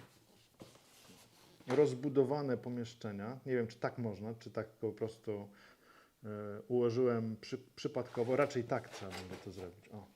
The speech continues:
w ten, w ten sposób. A może jeszcze inaczej. No w każdym razie kafli jest dużo. One są dwustronne.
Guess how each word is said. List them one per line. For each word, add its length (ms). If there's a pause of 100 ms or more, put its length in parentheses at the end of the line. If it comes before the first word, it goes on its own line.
(440)
w 80
ten, 180
w 120
ten 180
sposób. 380 (140)
A 40
może 280
jeszcze 280
inaczej. 380 (200)
No 60
w 60
każdym 300
razie 220
kafli 360
jest 180
dużo. 440 (1600)
One 240
są 180
dwustronne. 840